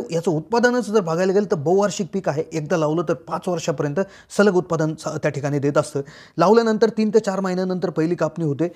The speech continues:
त्यानंतर दर वर्षातून तीन कापण्या याच्या होत असतात. आता याची लागवडीची पद्धत अशी असते की याची रोपे भेटतात, एका एकरामध्ये पंचवीस हजार रोपे आपल्याला लागतात. याच्यामधलं अंतर दोन बाय दीड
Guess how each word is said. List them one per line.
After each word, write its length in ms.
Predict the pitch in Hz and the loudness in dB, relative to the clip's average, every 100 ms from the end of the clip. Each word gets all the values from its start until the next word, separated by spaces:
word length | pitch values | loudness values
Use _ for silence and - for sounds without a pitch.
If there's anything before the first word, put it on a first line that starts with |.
| - | -4
त्यानंतर 320 | 170 175 175 160 | -2 0 2 0
दर 360 | 139 160 202 - | 2 2 2 0
वर्षातून 520 | 151 165 156 190 202 | 0 0 0 -2 -2
तीन 260 | 185 202 214 | -2 0 -2
कापण्या 340 | 160 - 151 | -2 -4 -2
याच्या 180 | 143 185 208 _ _ | -2 -4 -6 _ _
होत 140 | 165 156 | -2 0
असतात. 240 | 135 139 - _ _ _ - - | 0 -4 -6 _ _ _ -12 -2
आता 140 | 175 | 2
याची 160 | 202 190 | 2 4
लागवडीची 420 | 180 190 233 247 | 4 4 2 2
पद्धत 340 | 214 214 220 214 | 0 2 4 2
अशी 180 | 202 | 0
असते 200 | 208 208 | -2 0
की 100 | 202 | 0
याची 160 | 208 220 | 0 2
रोपे 340 | 160 165 214 | 0 4 4
भेटतात, 360 | 160 156 165 135 - 170 | 4 -2 -6 -12 -8 -4
एका 240 | 196 240 | 0 2
एकरामध्ये 420 | 180 180 170 190 | 2 -2 0 -2
पंचवीस 420 | 220 196 220 262 - | 0 -2 -2 -4 -4
हजार 260 | 143 190 | 0 2
रोपे 240 | 170 170 160 | 2 4 2
आपल्याला 260 | 156 151 | 2 0
लागतात. 260 | 190 - 139 - - | 0 -2 -6 -8 -10
याच्यामधलं 520 | 165 165 220 202 185 190 | -4 0 0 0 0 0
अंतर 300 | 214 185 151 | 0 0 0
दोन 300 | 151 175 190 | 2 2 4
बाय 160 | 208 | 4
दीड 200 | 180 214 | 4 0